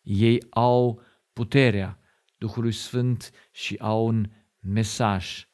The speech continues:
clar al mântuirii. Și acest cal merge până la capăt și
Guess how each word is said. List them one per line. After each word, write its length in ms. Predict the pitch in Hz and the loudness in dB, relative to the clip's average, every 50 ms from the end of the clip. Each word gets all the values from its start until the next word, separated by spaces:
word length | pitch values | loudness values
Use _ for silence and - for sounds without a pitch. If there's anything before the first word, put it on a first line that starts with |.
| _ _ _ | _ _ _
clar 580 | - - 107 107 107 107 104 104 104 101 - _ _ _ _ _ _ _ _ _ _ _ | -10 -6 -2 0 0 0 0 0 -2 -6 -10 _ _ _ _ _ _ _ _ _ _ _
al 160 | - 101 98 | -6 -4 -2
mântuirii. 760 | 95 95 92 87 - - 98 - - - - - - - _ _ _ _ _ _ _ _ _ _ _ _ _ _ _ _ _ _ _ _ _ _ _ _ _ _ _ _ _ _ _ _ _ _ _ _ _ - - - - - _ | -2 -4 -4 -6 -8 -12 -14 -14 -16 -18 -20 -20 -20 -20 _ _ _ _ _ _ _ _ _ _ _ _ _ _ _ _ _ _ _ _ _ _ _ _ _ _ _ _ _ _ _ _ _ _ _ _ _ -14 -14 -14 -18 -20 _
Și 140 | - - 123 | -6 -2 -2
acest 360 | 117 98 - 127 117 - - | -2 0 2 0 0 0 -4
cal 460 | - - 135 131 139 147 147 123 101 - - - - _ _ | 0 4 6 8 8 8 8 6 2 -2 -10 -20 -20 _ _
merge 440 | - 110 107 117 123 123 104 117 123 | -4 0 4 4 4 4 4 2 0
până 240 | 120 - 123 117 120 | 0 0 0 2 2
la 120 | 120 120 | 2 2
capăt 680 | 120 - 143 139 143 135 - - 139 135 - - - - - - - _ _ _ | 2 4 4 4 4 4 2 0 -2 -2 -2 -8 -18 -20 -20 -20 -20 _ _ _
și 520 | - - - - - 117 117 117 104 98 | -14 -12 -10 -6 -2 0 2 2 2 0